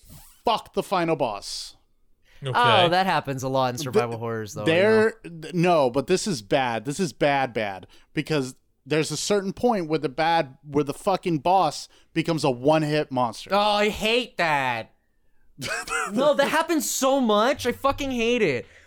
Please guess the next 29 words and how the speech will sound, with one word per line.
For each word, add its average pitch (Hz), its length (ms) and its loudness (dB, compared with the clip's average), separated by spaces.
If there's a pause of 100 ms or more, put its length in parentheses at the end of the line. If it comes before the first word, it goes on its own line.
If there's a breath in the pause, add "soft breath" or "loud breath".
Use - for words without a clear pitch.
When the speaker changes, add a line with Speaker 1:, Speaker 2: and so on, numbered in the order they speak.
Speaker 3:
Where 233 160 2
it's 233 180 -2
Speaker 1:
S- 247 60 4
Speaker 3:
like, 214 260 4
"Oh, 262 160 2
be, 208 320 2
be 247 220 0
aware 247 380 4
of 190 100 0
this 196 160 0
final 214 520 0
hit 185 300 0
that'll 156 240 2
kill 190 300 2
you 170 160 2
and 156 80 -2
make 160 140 -6
you 156 120 -4
restart 151 480 -4
everything 147 480 -6
just 135 180 -10
because." 117 540 -6 (120)
Speaker 1:
No, 175 180 0
no, 202 100 2
no. 185 60 4
You 151 280 -2
have 196 320 -2
to, 220 80 0
like, 165 200 2